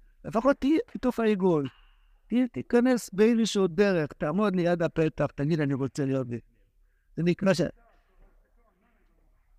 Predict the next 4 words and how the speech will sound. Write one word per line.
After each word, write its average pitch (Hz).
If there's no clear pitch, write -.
מה 135
פשט? 127
המיצר? 147
נו, 190